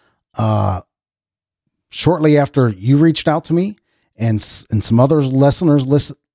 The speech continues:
reach-, reached out to me and gave me feedback on the show and let me know they're out there listening. And being what I consider a kind of a libertarian-minded, rugged individualist mindset,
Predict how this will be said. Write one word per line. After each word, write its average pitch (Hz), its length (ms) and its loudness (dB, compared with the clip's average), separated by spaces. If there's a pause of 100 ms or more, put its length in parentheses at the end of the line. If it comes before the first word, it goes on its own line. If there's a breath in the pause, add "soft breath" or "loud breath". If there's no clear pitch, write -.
(160)
reach-, 131 340 0 (140)
reached 135 300 0
out 135 160 -2
to 147 80 -6
me 175 80 4
and 147 80 4
gave 117 160 2
me 110 80 0
feedback 135 500 -2
on 139 80 2
the 127 80 2
show 151 340 2
and 87 300 -4 (180)
let 123 140 -2
me 143 120 4
know 143 140 4
they're 127 140 0
out 135 160 2
there 131 160 2
listening. 170 500 -2 (920)
And 139 320 2 (120)
being 190 480 0
what 131 180 0
I 143 80 2
consider 135 500 0
a 101 240 -4 (1200)
kind 143 180 -4
of 113 120 0
a 90 140 -8
libertarian-minded, 139 1300 2 (480)
rugged 127 440 0
individualist 139 800 2 (520)
mindset, 143 640 0